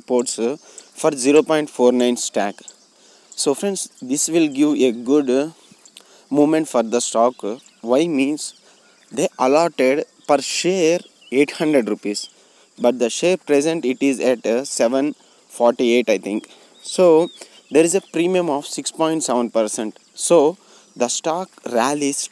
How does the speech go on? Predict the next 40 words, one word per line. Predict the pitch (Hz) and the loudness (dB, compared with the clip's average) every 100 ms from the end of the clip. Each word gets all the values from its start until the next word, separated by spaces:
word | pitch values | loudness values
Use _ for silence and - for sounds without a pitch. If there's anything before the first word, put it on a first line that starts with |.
| _ | _
till | - 170 | 0 4
that | 123 104 | 2 2
value. | 107 107 101 - _ _ _ - | -4 -6 -6 -14 _ _ _ -10
I | 117 | -8
s-, | 120 - _ _ _ - | -8 -12 _ _ _ -6
I | 143 | -4
am | 196 | -4
s-, | 196 - | -6 -12
going | - 139 156 156 | -2 0 2 0
to | 151 | -4
see | - 160 147 | -2 0 -2
today | 143 139 143 135 160 | -4 -2 0 0 -4
the | 117 123 | -2 0
gap | 120 131 - | 2 0 2
up | 156 - - - | -2 -2 -8 0
opening | 131 127 127 135 | 0 2 0 -2
for | - 123 120 _ _ _ - | 0 0 0 _ _ _ -4
Adani | 113 127 131 117 | 0 2 0 -2
Ports. | 110 101 - - _ _ _ _ | -4 -6 -6 -14 _ _ _ _
And, | 156 156 139 | -4 -2 0
uh, | 165 175 - - _ _ _ | -2 -6 -14 -20 _ _ _
friends, | 202 196 180 | -2 -2 0
see | 180 | -2
here, | 147 131 143 | 0 2 2
they | 151 139 | 0 2
are | 151 185 | 2 2
investing | 175 170 165 180 | 0 -2 -4 0
eight | 135 135 | 0 0
hundred | 151 139 127 | -2 -4 -4
crores | - 147 147 | -2 -2 0
in | 139 | 0
Adani | 123 127 139 131 | 2 2 0 -2
Ports | 147 185 - - - - _ | -6 -6 -8 -14 -20 -20 _
for | - 135 | -2 2
a | 135 135 | 2 2
zero | 135 147 | 4 4
point | 156 143 | 4 0
four | - 135 | 0 -4
nine | 131 135 135 | -2 -4 -6
stack, | - 147 180 | -6 -4 -6